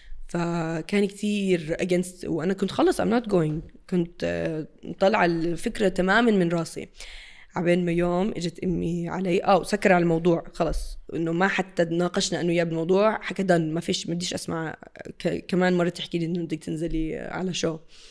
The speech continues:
فبعد هيك قبل ما أنزل على الأردن يمكن بأسبوعين هيك إشي،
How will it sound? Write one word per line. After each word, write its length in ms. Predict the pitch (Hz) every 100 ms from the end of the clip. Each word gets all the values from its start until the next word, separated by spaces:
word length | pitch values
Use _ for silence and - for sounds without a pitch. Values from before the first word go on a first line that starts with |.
| - - - -
فبعد 1160 | - 175 170 160 160 151 - - - 196 196 180
هيك 440 | 180 185 170 165 - _ -
قبل 400 | 214 202 185 160
ما 60 | 165
أنزل 480 | - 208 185 175 170
على 160 | 185
الأردن 320 | - 208 202
يمكن 260 | 208 202 196
بأسبوعين 880 | 185 185 - - 185 185 185 185 170
هيك 140 | 175
إشي، 320 | - - 196